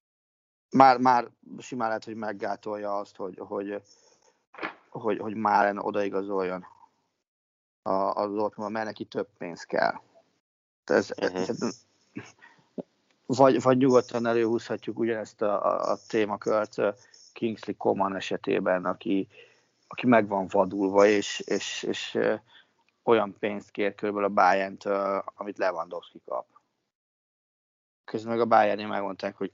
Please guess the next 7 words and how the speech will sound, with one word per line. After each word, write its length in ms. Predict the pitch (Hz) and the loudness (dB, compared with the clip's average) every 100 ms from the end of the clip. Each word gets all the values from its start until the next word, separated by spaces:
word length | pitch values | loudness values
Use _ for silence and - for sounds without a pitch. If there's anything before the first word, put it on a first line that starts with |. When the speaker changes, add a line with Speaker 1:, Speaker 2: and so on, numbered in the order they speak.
| - | -6
Speaker 1:
a, 60 | 95 _ _ _ _ _ - _ | -8 _ _ _ _ _ -20 _
izét 500 | 123 101 101 107 - - - _ _ _ | -8 0 0 0 -6 -20 -20 _ _ _
fogunk 360 | - 104 101 | -6 -6 -6
itt, 240 | - - - | -8 -4 0
ö, 160 | 110 | 0
pandémia 640 | 107 101 98 95 98 98 95 | 4 4 4 4 2 2 4
alatt 340 | 95 - - | 4 0 -8